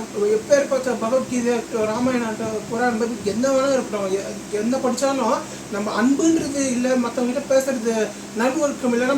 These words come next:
மொத்தமா அழிஞ்சிரும் அது. ஏன்னா, இப்போ நீங்க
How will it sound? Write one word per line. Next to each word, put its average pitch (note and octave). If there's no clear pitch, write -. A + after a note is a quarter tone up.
மொத்தமா C4
அழிஞ்சிரும் G3+
அது. F#3+
ஏன்னா, C4+
இப்போ A#3+
நீங்க A3+